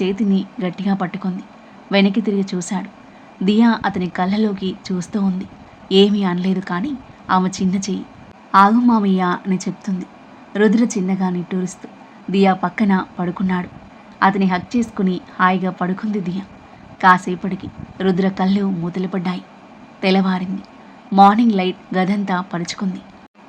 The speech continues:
మత్తుగా కళ్ళు తెరిచాడు రుద్ర. తన కళ్ళెదురుగా దృశ్యం చూసినా అతని గుండె దడదడలాడింది. మహి అతను ఒకరి చేతుల్లో ఒకరు నిద్రపోతున్నారు. మహి ముఖం అతని ఛాతీకి చాలా దగ్గరగా ఉంది.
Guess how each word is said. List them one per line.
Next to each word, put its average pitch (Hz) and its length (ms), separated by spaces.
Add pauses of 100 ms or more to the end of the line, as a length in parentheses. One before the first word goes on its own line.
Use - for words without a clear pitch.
(140)
మత్తుగా 208 540 (140)
కళ్ళు 190 180
తెరిచాడు 202 500
రుద్ర. 190 340 (560)
తన 202 100
కళ్ళెదురుగా 208 840
దృశ్యం 190 460
చూసినా 202 500
అతని 180 220
గుండె 185 340 (280)
దడదడలాడింది. 185 800 (640)
మహి 208 440
అతను 190 360 (140)
ఒకరి 185 260 (100)
చేతుల్లో 220 340
ఒకరు 185 420
నిద్రపోతున్నారు. 185 760 (640)
మహి 202 260
ముఖం 190 300 (420)
అతని 202 200
ఛాతీకి 202 640 (160)
చాలా 185 200
దగ్గరగా 190 500
ఉంది. 185 260